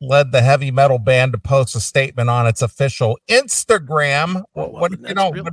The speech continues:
Speaker 1: what, what if you don't have Instagram?
Speaker 2: Well, then I guess you're susceptible to crypto.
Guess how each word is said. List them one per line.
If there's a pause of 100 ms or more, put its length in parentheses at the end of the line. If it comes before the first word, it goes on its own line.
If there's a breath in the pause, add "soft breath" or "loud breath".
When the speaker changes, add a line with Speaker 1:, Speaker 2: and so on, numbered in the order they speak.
(220)
Speaker 1:
what,
what
if
you
don't
have
Instagram? (220)
Speaker 2:
Well,
then
I
guess
you're
susceptible
to
crypto.